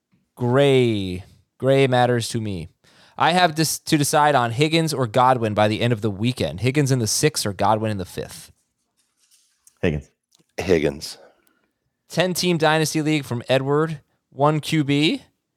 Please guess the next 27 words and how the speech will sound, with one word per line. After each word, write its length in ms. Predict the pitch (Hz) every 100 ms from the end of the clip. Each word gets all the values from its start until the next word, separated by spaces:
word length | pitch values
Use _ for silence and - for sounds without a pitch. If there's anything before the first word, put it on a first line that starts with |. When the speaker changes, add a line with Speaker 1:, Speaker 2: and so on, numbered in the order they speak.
| _ _ _
Speaker 1:
Uh, 200 | - 110
should 200 | 110 151
I 100 | 147
trade 340 | 147 175 156 113
Breece 300 | 135 160 -
Hall? 320 | 139 147 156
He's 180 | 127 120
rebuilding. 480 | 127 113 101 82
Total 240 | - 131 127
rebuild. 320 | 113 90 82
Should 120 | 127
I 40 | 135
trade 260 | - 147
Breece 220 | 123 151
Hall 200 | - 147
for 180 | 139 123
James 420 | 104 113 143 165
Cook, 400 | - 139 131 - - _ _ - - -
a 60 | -
twenty 320 | - 143 156
twenty-three 480 | - 156 143 143 131
first 400 | - 127 127 -
and 120 | 113
a 60 |
twenty 240 | - 127 123
twenty-three 440 | - 117 110 113
second? 560 | 101 - 95 - -